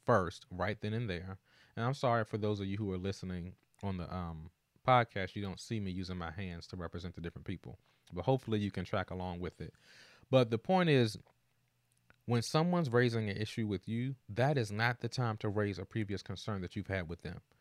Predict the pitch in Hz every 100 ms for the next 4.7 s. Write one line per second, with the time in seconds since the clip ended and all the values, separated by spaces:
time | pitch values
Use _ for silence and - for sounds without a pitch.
0 | _ _ _ - 117 156 139 92 90 -
1 | - 127 127 131 120 - - _ _ _
2 | - 101 98 - 82 - 113 101 - 98
3 | 92 - - 95 92 92 - - 120 -
4 | 113 - 87 87 90 87